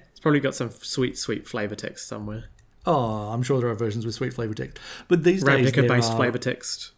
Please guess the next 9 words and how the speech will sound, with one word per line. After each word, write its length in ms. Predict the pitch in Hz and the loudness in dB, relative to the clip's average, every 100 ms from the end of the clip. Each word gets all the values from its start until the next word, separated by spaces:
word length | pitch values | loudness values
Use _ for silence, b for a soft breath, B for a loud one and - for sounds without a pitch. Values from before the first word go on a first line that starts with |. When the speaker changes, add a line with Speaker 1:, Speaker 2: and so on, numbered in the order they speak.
| - | -14
Speaker 2:
<laughs> 220 | - - - | -14 -8 0
Th-, 1080 | 147 - - - _ _ _ - _ 165 | 0 0 -14 -16 _ _ _ -20 _ 4
these 180 | 165 202 | 6 4
days 240 | 185 151 131 | 4 2 2
there 200 | 127 117 | 0 0
are 340 | 123 110 104 b b _ | 0 0 0 b b _
multiple 1120 | - 135 135 139 143 143 151 175 175 165 151 135 | -4 -2 0 2 2 2 4 2 0 -2 0 0
different 800 | 110 104 123 123 117 117 123 - - - - - - - - _ - - - | -2 0 0 0 -4 -6 -6 -12 -20 -20 -20 -20 -20 -20 -20 _ -20 -20 -14
s-, 220 | - - | -10 -10